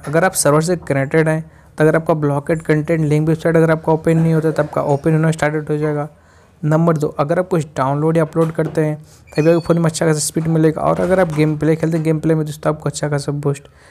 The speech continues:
देखने को मिल जाता है। यानी सर्वर से कनेक्ट होने, होने के बाद दोस्तों आपका अच्छा खासा ये वर्क करता है और आपका आईपी भी एड्रेस सिंपल से चेंज हो जाता है। यानी सर्वर से कनेक्ट होने के बाद दोस्तों आपको कुछ इस प्रकार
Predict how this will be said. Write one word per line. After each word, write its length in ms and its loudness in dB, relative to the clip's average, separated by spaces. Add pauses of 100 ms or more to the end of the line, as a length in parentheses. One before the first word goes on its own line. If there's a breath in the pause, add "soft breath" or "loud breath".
(200 soft breath)
देखने 220 -2
को 160 0
मिल 220 2
जाता 260 -6
है। 120 -20
यानी 160 0
सर्वर 340 4
से 120 -4
कनेक्ट 260 0
होने, 180 2
होने 340 -2
के 60 -8
बाद 140 0
दोस्तों 280 -4
आपका 120 -4
अच्छा 200 -8
खासा 240 -2
ये 180 -2 (500 loud breath)
वर्क 180 2
करता 300 0
है 160 0 (280 loud breath)
और 100 2
आपका 240 -2
आईपी 300 -2
भी 160 -8
एड्रेस 300 -4
सिंपल 300 -4
से 100 0
चेंज 340 -4 (200)
हो 180 2
जाता 320 -6
है। 60 -12 (260 soft breath)
यानी 280 -4
सर्वर 240 4
से 140 -4
कनेक्ट 220 0
होने 100 4
के 40 2
बाद 100 2
दोस्तों 260 -2
आपको 100 -8
कुछ 100 -4
इस 80 -8
प्रकार 300 -2